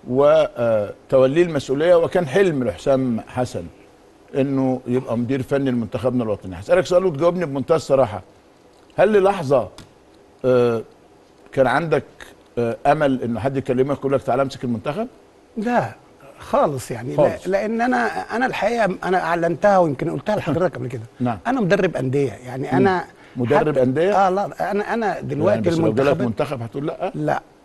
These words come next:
Speaker 1: منتخب
Speaker 2: لان انا،
Speaker 1: بلدك
Speaker 2: انا
Speaker 1: هتقول لا؟
Speaker 2: اتعرض عليا مره منتخب، آه، شباب في،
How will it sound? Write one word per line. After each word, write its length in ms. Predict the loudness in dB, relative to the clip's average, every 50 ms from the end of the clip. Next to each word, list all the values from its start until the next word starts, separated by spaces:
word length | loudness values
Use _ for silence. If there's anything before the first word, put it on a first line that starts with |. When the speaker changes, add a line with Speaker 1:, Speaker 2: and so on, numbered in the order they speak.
| _ -10
Speaker 1:
منتخب 140 | -8 -4 0
Speaker 2:
لان 260 | 0 2 2 4 4
انا، 160 | 4 4 2
Speaker 1:
بلدك 120 | 2 2 2
Speaker 2:
انا 100 | 2 2
Speaker 1:
هتقول 80 | 2
لا؟ 60 | 2
Speaker 2:
اتعرض 240 | 2 2 2 2 2
عليا 380 | 2 2 2 2 4 4 4 4
مره 300 | 2 2 2 2 2 0
منتخب، 760 | 0 0 -2 -2 -4 -4 -4 0 0 0 0 0 -4 -6 -6
آه، 280 | -4 -4 -4 -4 -6 -8
شباب 420 | -8 -6 -6 -4 -2 -2 -2 -4
في، 520 | -6 -10 -8 -8 -8 -8 -8 -10 -10 -12